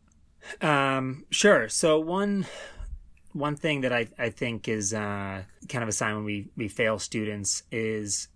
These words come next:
i-, it's just a failure to strike, strike balance in terms of, uh, expecting too much or too little. Uh, and, and a, a recent episode I was listening of, of one of your,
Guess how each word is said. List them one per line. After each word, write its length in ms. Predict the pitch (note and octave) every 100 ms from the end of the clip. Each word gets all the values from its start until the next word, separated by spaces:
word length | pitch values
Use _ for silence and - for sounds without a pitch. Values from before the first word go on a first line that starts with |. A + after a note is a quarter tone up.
| _ - - - -
i-, 100 | -
it's 320 | - D3+ A#2+
just 180 | - C3
a 40 | A#2+
failure 380 | C3 A#2+ A#2+
to 60 | G#2+
strike, 560 | - B2 A2+ G2+ - - -
strike 340 | - A#2+ G2+
balance 580 | A2 G2+ G2+ A2 - - -
in 180 | A2
terms 320 | G2+ A#2+ A2 G#2+
of, 300 | G#2+ G#2 F#2+ - - - - - -
uh, 400 | G#2+ G2+ G2+ G#2+ - -
expecting 640 | A#2+ - C3+ B2 B2 A2
too 220 | - -
much 340 | C3 B2 A2+ -
or 80 | A2+
too 280 | - A#2 G#2+
little. 380 | G2+ - - - - - - - - -
Uh, 20 | G#2+ G2 G#2
and, 280 | G#2+ G#2 G2+
and 420 | A#2+ G#2 G2+ G#2
a, 60 | C#3
a 40 |
recent 340 | A2 C#3+ - B2+
episode 340 | A#2+ - A#2+
I 40 | A2
was 120 | G#2
listening 300 | A2+ - A2
of, 180 | G2 - -
of 160 | G2+
one 120 | A2 G#2+
of 60 |
your, 400 | G#2+ G#2+ G#2 G#2